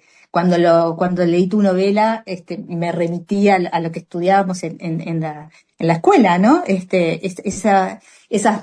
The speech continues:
esos términos que no son de hoy, ¿no? Este, pero que están ahí presentes desde, desde que somos niños, con mucha,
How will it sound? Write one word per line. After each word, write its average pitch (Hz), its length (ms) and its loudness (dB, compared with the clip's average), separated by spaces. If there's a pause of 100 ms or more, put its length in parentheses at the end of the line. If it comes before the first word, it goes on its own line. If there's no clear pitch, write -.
(120)
esos 208 340 0
términos 247 520 4
que 180 180 -2
no 190 160 0
son 196 260 -2
de 185 160 2
hoy, 254 360 2
¿no? 214 340 -6
Este, 175 680 -8
pero 180 200 -4
que 175 80 -10
están 190 280 -4
ahí 190 280 -2
presentes 196 720 -4
desde, 175 560 -6
desde 165 240 -4
que 170 160 -6
somos 190 340 -4
niños, 196 540 -2 (560)
con 190 180 -2
mucha, 202 640 0